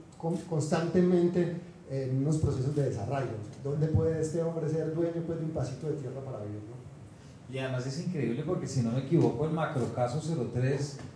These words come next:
Speaker 2: de la E P es precisamente del Golfo, y lo que hace es eso, porque es que uno va,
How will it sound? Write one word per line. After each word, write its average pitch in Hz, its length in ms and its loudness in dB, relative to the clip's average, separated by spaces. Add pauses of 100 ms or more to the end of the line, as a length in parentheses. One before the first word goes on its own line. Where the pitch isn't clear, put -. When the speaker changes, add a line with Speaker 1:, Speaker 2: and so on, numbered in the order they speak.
(160)
Speaker 2:
de 127 80 -8
la 123 100 4
E 120 40 0
P 131 100 -2
es 127 80 -2
precisamente 160 760 0
del 143 240 2
Golfo, 117 540 0 (320)
y 135 80 0
lo 123 180 2
que 123 80 2
hace 117 340 4
es 143 160 -2
eso, 190 300 2
porque 120 200 0
es - 100 -2
que 135 100 -4
uno 139 200 4
va, 160 360 2